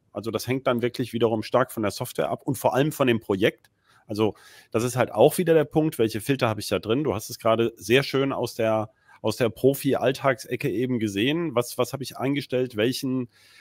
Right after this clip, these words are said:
Codec will ich haben und so? Dann kommen wir aber auf relativ ähnliche Werte, hat sich dann rausgestellt. Aber wie du schon gesagt hast, dann muss eben so eine, ähm, GeForce G T X, was haben wir genommen? Dreißig sechzig, glaube ich, ähm, T I.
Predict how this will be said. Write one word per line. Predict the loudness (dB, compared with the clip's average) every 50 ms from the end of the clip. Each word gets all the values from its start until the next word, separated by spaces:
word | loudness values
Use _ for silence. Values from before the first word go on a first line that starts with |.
| -20 _
Codec | 2 6 6 8 8 6 4 0
will | 0 0 0
ich | -2 -2 -2
haben | 0 2 2 2 2 0 -2 -4
und | -6 -8 -8 -6
so? | -4 -4 -4 -4 -6 -8 _ _ _ -20 -20 -20 -20 -20 _ _
Dann | _ 0 0
kommen | 2 2 4 6
wir | 6 6
aber | 6 6 6 6
auf | 4 2 0 -4 -10 -20 -20 _ -8
relativ | -2 2 4 4 4 4 2 -2 -10 -12 -6 -2
ähnliche | 0 0 0 0 -2 -4 -4 0
Werte, | 2 2 2 2 2 -2 -4
hat | -4 -8
sich | -12 -8 -6
dann | -6 -4
rausgestellt. | 0 0 0 0 0 -4 -8 -6 -2 0 0 0 0 2
Aber | 2 2 2 2
wie | 0
du | -2 -4
schon | -4 -4 -4 -4
gesagt | 0 0 0 -2 0 -2
hast, | -2 -2 -2 0 -2
dann | 0 0 2
muss | 0 0 0 -2 -4
eben | -6 -4 -4 -2 -2 -2 -4 -2
so | 0 0 2
eine, | 2 2 0 0 0 -2 -2 -4 -4 -4
ähm, | -4 -2 -2 -4 -4
GeForce | -6 -8 -10 -6 -4 -4 -4 -4 -4
G | -6 -6 -4
T | -4 -4 -6 -6
X, | -6 -8 -10 -10
was | -8 -6 -4
haben | -4
wir | -4 -2
genommen? | -2 0 0 0 0 -2
Dreißig | 0 2 2 2 0 -4 -6 -6
sechzig, | -6 -6 -6 -8 -10 -12 -12 -6
glaube | -2 0 0 2 0 -2
ich, | -6 -8 -12 -18 _ -20 -20 -20 -20 -20 -20 -20 _ _ _ 0
ähm, | 2 4 4 4 4 2 2 0 0 -2 -2
T | -2 -2
I. | 0 0 0 0 -2 -2